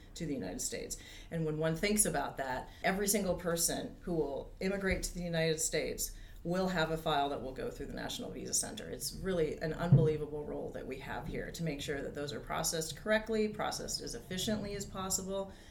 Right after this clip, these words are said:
and that we get all these files out to post so that people can have their dream of coming and reuniting with family members and coming and being productive members of our society. Uh, so it's a real honor,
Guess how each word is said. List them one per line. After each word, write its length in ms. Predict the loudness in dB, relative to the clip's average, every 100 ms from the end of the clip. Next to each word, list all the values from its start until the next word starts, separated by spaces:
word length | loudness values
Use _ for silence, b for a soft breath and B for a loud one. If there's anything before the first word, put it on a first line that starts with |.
| B B
and 80 | -8
that 100 | -6
we 80 | -4
get 140 | -4
all 200 | 0 2
these 180 | 2 0
files 300 | 0 2 2
out 140 | -2 -4
to 40 |
post 340 | -6 -4 -2 -2
so 100 | -4
that 120 | -4
people 280 | -6 -4 -4
can 260 | -4 -4 -6 B B -6
have 220 | -2 0
their 160 | 0 -2
dream 400 | -2 -2 -2 -2
of 160 | -6 -8 -12 -10
coming 360 | -6 -4 -4
and 100 | -4
reuniting 540 | -2 -2 -2 -4 -4 -6
with 160 | -8
family 240 | -6 -4 -4
members 420 | -4 -4 -4 -4
and 160 | -6 -8
coming 340 | -6 -6 -4
and 100 | -4
being 240 | -4 -4 -6
productive 500 | -6 -8 -6 -6 -8 -8
members 420 | -8 -6 -6 -4
of 120 | -4
our 120 | -4 -4
society. 680 | -2 -2 -2 -4 -4 -8 -10 B B B -6
Uh, 120 | -4
so 140 | 0 0
it's 100 | 0
a 60 |
real 240 | 2 2 2
honor, 520 | 0 0 0 -2 -6